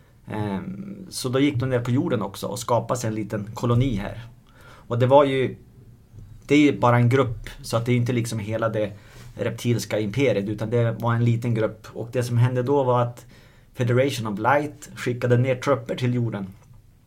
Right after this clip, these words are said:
eh, för att liksom överbemanna dem där och avsluta kriget. Och det var där någonstans som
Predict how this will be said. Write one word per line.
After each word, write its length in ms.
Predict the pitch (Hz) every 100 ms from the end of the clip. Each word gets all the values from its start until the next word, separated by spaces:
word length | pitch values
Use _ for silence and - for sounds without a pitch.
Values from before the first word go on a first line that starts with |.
| - - - -
eh, 240 | 104 104 92
för 100 | 110
att 140 | 117
liksom 320 | 113 - 107 95 - - - - - - -
överbemanna 580 | 123 120 101 117 135 104
dem 160 | 98 98
där 200 | 92 92 -
och 300 | - - 110
avsluta 420 | 101 - 120 110
kriget. 520 | 139 135 - - - - _ - - - - -
Och 200 | 123 120
det 60 | 131
var 260 | 127 123 -
där 240 | 147 151 131
någonstans 600 | 113 - 127 117 117 -
som 240 | 117 104